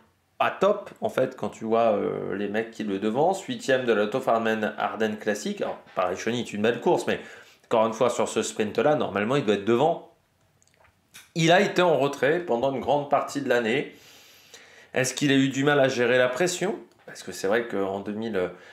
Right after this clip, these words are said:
vingt-deux, il gagne une étape du Tour de, d'Italie, Gand-Wevelgem, euh,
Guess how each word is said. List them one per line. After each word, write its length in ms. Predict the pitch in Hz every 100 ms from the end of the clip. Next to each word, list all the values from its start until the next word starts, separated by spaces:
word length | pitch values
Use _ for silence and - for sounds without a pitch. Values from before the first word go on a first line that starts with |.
| - _
vingt-deux, 880 | 95 92 90 92 92 107 107 120 120
il 80 | 113
gagne 160 | 101 101
une 80 |
étape 240 | 104 104 110
du 120 | 107
Tour 200 | 107 101
de, 200 | 101 98
d'Italie, 580 | 98 101 117 113 147 139
Gand-Wevelgem, 840 | 113 113 104 107 110 123 127 107 - - - _ 87
euh, 1040 | 90 90 92 90 92 92 87 76 71 67